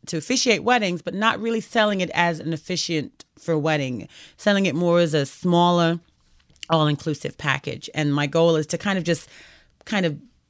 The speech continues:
pull away from actually being at all of the weddings and trying to empower someone else to, number one, go out there and manage a wedding, and two, eventually just run their own thing. And, and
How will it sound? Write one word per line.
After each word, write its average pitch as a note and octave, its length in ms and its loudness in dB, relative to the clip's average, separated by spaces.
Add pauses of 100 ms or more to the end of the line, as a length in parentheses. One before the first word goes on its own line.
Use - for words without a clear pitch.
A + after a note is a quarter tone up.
(320)
pull C4 200 2
away A3 280 6
from G3 180 -6
actually F3+ 260 -4
being F3+ 340 -2
at F3 160 -2
all E3 180 0
of D3+ 80 -4
the D#3 80 -6
weddings D#3 400 0
and D#3 160 -4
trying E3+ 340 0
to F3 140 -6
empower D#3+ 480 2
someone D#3+ 280 2
else E3+ 320 0 (260)
to, F3+ 100 -4
number D#3+ 160 4
one, F3 440 2 (380)
go F#3 140 6
out F3 180 4
there E3 380 4
and D#3 220 2
manage F3 320 2
a E3 40 2
wedding, D#3 320 4
and D#3 160 2
two, C4+ 180 2
eventually A3 380 0
just G#3 180 0
run A3+ 180 4
their G#3 140 2
own G3+ 220 0
thing. - 420 -2 (360)
And, E3 320 2
and D#3+ 300 -2